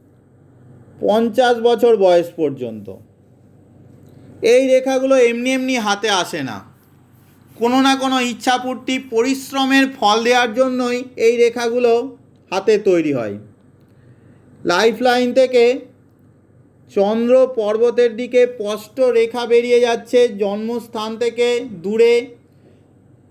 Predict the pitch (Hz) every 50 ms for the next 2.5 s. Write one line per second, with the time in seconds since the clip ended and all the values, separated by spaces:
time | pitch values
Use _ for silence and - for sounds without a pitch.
0 | _ _ _ _ - - - _ - - - - - - - - - - - -
1 | - 196 208 220 220 - - - 208 220 226 233 240 247 247 240 - - 190 180
2 | 175 202 214 202 233 247 240 233 240